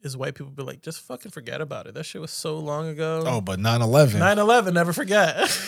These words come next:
Speaker 1: <laughs> One was worse than the other. Obviously, slavery <laughs> being worse than nine eleven. Uh, what do you say? Oh, that's a good one. Is slavery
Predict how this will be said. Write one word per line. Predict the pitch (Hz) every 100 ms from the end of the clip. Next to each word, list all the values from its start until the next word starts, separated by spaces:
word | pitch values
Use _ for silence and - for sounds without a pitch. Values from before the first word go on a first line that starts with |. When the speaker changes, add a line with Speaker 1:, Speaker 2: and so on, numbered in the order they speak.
| - - - - - 269
Speaker 1:
<laughs> | - - - - _ _ _ _
One | 165 147 170 185
was | 165 156
worse | 147 156 160
than | 147
the | 139 143
other. | 160 143 139 -
Obviously, | 131 135 135 139 123
slavery | - 147 151 139 135 135
<laughs> |
being | 160 - 233 - -
worse | 190 190 190 -
than | 262 190 165
nine | 143 143
eleven. | 139 175 139 - _ _ _ _ _ _ -
Uh, | 185 170 156 143 139 - _ _ _ _
what | 175
do | 180
you |
say? | - 294 - _ _ _ - - - - _ _ _ _ _ _ _ _ 185
Oh, | 170
that's | 180 -
a |
good | 180 175
one. | 160 107 151
Is | 160
slavery | - 160 185 175 254 302